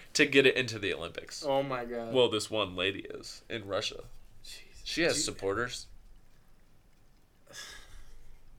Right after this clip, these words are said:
Speaker 2: There's some sports that just, that just shouldn't exist. We should pick a, pick a favorite darts team. Or bowling team.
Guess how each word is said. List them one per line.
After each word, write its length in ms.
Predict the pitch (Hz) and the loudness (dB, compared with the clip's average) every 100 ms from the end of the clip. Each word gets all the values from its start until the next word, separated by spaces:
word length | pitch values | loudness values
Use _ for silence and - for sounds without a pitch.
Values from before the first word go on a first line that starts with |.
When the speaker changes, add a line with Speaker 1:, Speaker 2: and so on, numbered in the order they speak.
| - - - - - - - - | -20 -18 -18 -12 -12 -10 -12 -10
Speaker 2:
There's 220 | 302 285 - | -8 -6 -4
some 180 | 131 | -6
sports 380 | 123 - 113 110 | -6 -8 -8 -8
that 100 | - | -10
just, 260 | - 185 - - - _ - | -8 -8 -10 -16 -20 _ -14
that 80 | 302 | -10
just 120 | 285 - | -6 -6
shouldn't 260 | 277 254 | -8 -8
exist. 320 | 240 233 233 | -6 -4 -4
We 60 | - | -2
should 140 | 151 143 | -4 -6
pick 140 | 135 | -6
a, 40 | |
pick 300 | 131 - 120 | -10 -10 -12
a 40 | 117 | -10
favorite 320 | 123 113 101 | -10 -10 -10
darts 300 | 110 104 104 | -10 -10 -14
team. 240 | - 110 107 - - _ - _ _ - | -16 -18 -20 -20 -20 _ -20 _ _ -12
Or 60 | 131 | -10
bowling 380 | 113 107 110 110 | -8 -10 -12 -14
team. 200 | 117 | -14